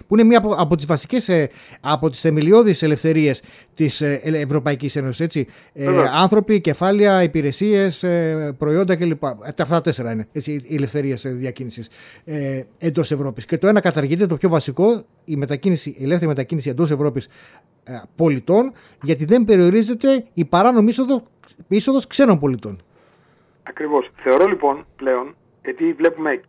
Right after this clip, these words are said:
Speaker 2: και αυτά που ανέφερα για την Κύπρο, αλλά και κυρίως αυτά που γίνονται στη Γερμανία, όπου τις θέσεις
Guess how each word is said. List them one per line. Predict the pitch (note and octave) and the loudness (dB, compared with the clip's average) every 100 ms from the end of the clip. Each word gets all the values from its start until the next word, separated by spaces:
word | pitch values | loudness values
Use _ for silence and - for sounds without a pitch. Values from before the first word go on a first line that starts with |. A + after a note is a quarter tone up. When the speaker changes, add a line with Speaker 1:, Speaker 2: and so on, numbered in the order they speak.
| _ | _
Speaker 2:
και | - F#3 | 0 2
αυτά | E3+ - D#3 | 2 2 0
που | C#3 C3+ - | 0 -8 -6
ανέφερα | C3+ D3 C#3+ C3+ | -6 -6 -4 -4
για | B2 | -4
την | - | -6
Κύπρο, | C#3+ C#3+ D3+ | -10 0 2
αλλά | C3+ B2+ | 2 0
και | - F#3 | -2 -2
κυρίως | F#3 D3+ E3 D#3+ | 0 0 0 0
αυτά | B2 - D#3 | -6 0 0
που | C#3+ | 0
γίνονται | B2+ D3 B2 | -8 -8 -8
στη | - | -10
Γερμανία, | A2 G#2+ G2+ A2 A#2+ F#3+ _ _ _ - - - | -12 -12 -12 -10 -10 -12 _ _ _ -20 -20 -4
όπου | C3 B2+ D3 D3 | -4 0 0 -2
τις | - - | -6 -2
θέσεις | E3+ F3+ E3 | 2 2 0